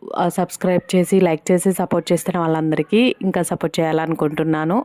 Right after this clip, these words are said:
ఇంకా సపోర్ట్ చేయాలని కోరుకుంటున్నాను. మీరు కనుక మన ఛానల్ని మొదటిసారి చూస్తున్నట్లయితే please do like and subscribe to my YouTube channel. I know నేను కొ-, లేట్‌గా పెడుతున్నాను ఈ వ్లాగ్స్ అన్నీ పొంగల్వి,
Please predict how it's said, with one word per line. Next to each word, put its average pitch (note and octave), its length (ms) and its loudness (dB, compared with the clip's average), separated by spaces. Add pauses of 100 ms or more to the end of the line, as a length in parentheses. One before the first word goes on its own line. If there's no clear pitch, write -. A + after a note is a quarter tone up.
ఇంకా F#3 200 2
సపోర్ట్ F3 380 -4
చేయాలని F3 320 0
కోరుకుంటున్నాను. E3 840 0 (880)
మీరు A#3 180 4
కనుక F#3 280 -2
మన E3+ 240 0
ఛానల్ని D3+ 440 0
మొదటిసారి G#3 640 0
చూస్తున్నట్లయితే G#3+ 640 2
please D4+ 360 4
do A#3+ 180 4
like G#3 140 2
and G3+ 260 -2
subscribe D#3 340 -4 (100)
to A#3+ 40 4
my C4+ 220 4
YouTube G#3+ 280 0
channel. F#3 240 0 (640)
I F#3+ 40 4
know F#3 360 2
నేను G#3+ 400 2
కొ-, F3+ 320 0
లేట్‌గా F#3+ 500 4
పెడుతున్నాను F3 640 0
ఈ F3 80 2
వ్లాగ్స్ E3 460 0
అన్నీ E3 420 0 (500)
పొంగల్వి, F3+ 680 2